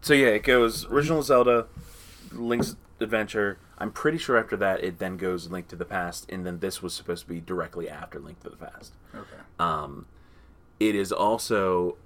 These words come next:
Speaker 1: a Zelda game that <laughs> technically does and doesn't happen
Speaker 2: <laughs>
Speaker 1: if you think about it for too long.
Speaker 2: Look, the Zelda timeline is so
Speaker 1: No,
Speaker 2: fucked
Speaker 1: no,
Speaker 2: up, they,
Speaker 1: so,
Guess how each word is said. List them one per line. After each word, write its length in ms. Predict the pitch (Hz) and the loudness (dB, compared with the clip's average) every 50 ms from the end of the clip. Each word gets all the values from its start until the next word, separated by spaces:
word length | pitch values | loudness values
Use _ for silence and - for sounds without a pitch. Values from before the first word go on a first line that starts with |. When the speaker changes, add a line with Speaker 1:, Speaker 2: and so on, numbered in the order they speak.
| - - - - - - - - - | -20 -20 -20 -20 -20 -20 -20 -10 -4
Speaker 1:
a 180 | - 101 104 98 | -2 -2 -2 -2
Zelda 340 | 92 87 101 98 95 90 98 | -4 -2 -2 0 0 0 -2
game 520 | 90 87 101 98 92 92 90 90 90 90 85 87 92 | -4 -4 -4 -4 -2 -2 -4 -6 -8 -10 -10 -10 -6
that 540 | 95 90 85 80 80 - - - - - - - - - - - - - - - - - - - - - - - - - - - - - - - - - - - - - - - - | -6 -4 -4 -6 -8 -10 -12 -18 -20 -20 -20 -20 -20 -20 -20 -20 -20 -20 -20 -20 -20 -20 -20 -20 -20 -20 -20 -20 -20 -20 -20 -20 -20 -20 -20 -20 -20 -20 -20 -20 -20 -20 -20 -20 -20
<laughs> 80 | - - - - - - - - - - - - - - - - - - - - - - - - - - - | -20 -20 -18 -18 -18 -20 -20 -20 -20 -20 -20 -20 -20 -20 -20 -20 -20 -20 -20 -20 -20 -20 -20 -20 -20 -20 -12
technically 960 | - - 233 240 262 262 269 254 247 247 - 240 247 254 247 254 262 262 254 - - - - - - - - - - - - - - - - - - | -6 -2 0 0 0 0 -2 -2 -2 -2 -2 -4 -4 -4 -4 -6 -6 -8 -10 -12 -16 -20 -20 -20 -20 -20 -20 -20 -20 -20 -20 -20 -20 -20 -18 -2 6
does 420 | 170 175 202 214 214 214 214 180 | 8 8 8 8 6 4 4 2
and 240 | 165 127 113 98 98 | 0 0 0 0 2
doesn't 400 | - 185 233 240 226 247 240 220 | 6 8 8 8 6 2 -2 -2
happen 680 | 208 220 226 226 226 220 220 220 220 220 226 226 202 - - - - - - - _ - | -2 -2 0 0 0 0 -2 -2 -2 -4 -6 -8 -10 -12 -18 -20 -20 -20 -20 -20 _ -8
Speaker 2:
<laughs> 400 | - - 190 170 - 185 165 - | -2 0 0 0 2 0 0 2
Speaker 1:
if 220 | 180 202 185 - | 2 2 2 2
you 80 | 180 175 | -2 -2
think 260 | - 196 196 185 - | 0 0 -2 0 0
about 320 | 196 180 185 185 185 190 | 0 2 2 2 2 2
it 100 | 180 165 | 0 0
for 100 | - 185 | -2 -4
too 220 | 175 - 202 196 185 | -6 -4 -4 -2 0
long. 360 | 185 185 185 185 185 180 185 | 2 2 2 2 2 2 0
Speaker 2:
Look, 220 | 185 185 - - - | -2 -4 -8 -12 -12
the 100 | 135 127 | -10 -4
Zelda 260 | 123 151 156 147 127 | 0 0 0 0 -2
timeline 540 | - - 135 123 120 120 113 113 113 113 107 | -6 -6 -6 -6 -4 -6 -8 -10 -12 -12 -14
is 60 | - | -14
so 140 | - - 123 117 - | -12 -10 -8 -2 4
Speaker 1:
No, 160 | 147 180 202 | 6 8 8
Speaker 2:
fucked 100 | 208 208 196 156 | 10 8 8 6
Speaker 1:
no, 60 | 127 147 | 4 0
Speaker 2:
up, 40 | 156 | -2
they, 80 | - | 0
Speaker 1:
so, 280 | 185 202 196 185 151 - | 2 4 4 4 4 0